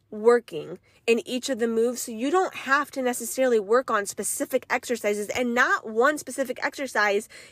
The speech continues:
is going to get you the result of your core that you were looking for. Okay? The second thing is nutrition. Actually, that should be the first one.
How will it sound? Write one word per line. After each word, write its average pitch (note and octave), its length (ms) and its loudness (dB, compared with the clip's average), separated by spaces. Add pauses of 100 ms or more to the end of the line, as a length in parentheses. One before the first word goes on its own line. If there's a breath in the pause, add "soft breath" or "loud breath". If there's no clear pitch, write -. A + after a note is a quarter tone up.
(120 loud breath)
is A#3 140 2
going C4+ 320 2
to B3+ 100 -8
get B3+ 200 -2
you B3 140 -2
the A#3+ 80 0
result B3 380 2
of G#3+ 100 -4
your G#3+ 80 0
core B3+ 240 2
that F#3+ 80 -4
you G#3+ 80 -2
were G#3+ 80 2
looking C4 260 -4
for. E3 300 -6 (460)
Okay? B3 260 2 (2500)
The B3+ 100 6
second E4+ 400 0
thing A#3 420 0 (300)
is A3+ 140 4
nutrition. B3+ 640 -4 (1080)
Actually, C4+ 280 2
that C#4+ 200 2
should - 260 -4
be B3 100 -4
the G3 120 -8
first D#3+ 300 -8
one. - 220 -18